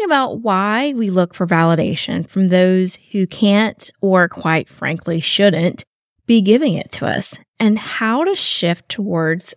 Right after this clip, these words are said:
a more empowering and self-validating approach to live life. This is particularly important for us high-achieving individuals with demanding careers and personal lives.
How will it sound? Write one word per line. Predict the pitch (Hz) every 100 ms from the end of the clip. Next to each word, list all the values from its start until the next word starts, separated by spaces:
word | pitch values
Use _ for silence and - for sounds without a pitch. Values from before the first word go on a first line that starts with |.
| -
a | 196
more | 170 170 165 -
empowering | 170 - 170 170 185 190 220 254 -
and | 180 170
self-validating | - 170 165 - 156 156 156 - 104 92
approach | - 339 - -
to | -
live | 180 190
life. | 190 - - _ _ _ _ _ _
This | - 339 453
is | 440
particularly | 339 302 285 262 269 254 247 247 -
important | 196 185 185 170 170 -
for | - -
us | 151 160 -
high-achieving | - 220 240 247 - 214 208 202
individuals | 190 196 190 185 185 180 175 175
with | - - - -
demanding | 160 147 185 208 240 240
careers | - 226 185 170 165 170 170 - -
and | 196 196 190
personal | - 208 - 147
lives. | - - - - - -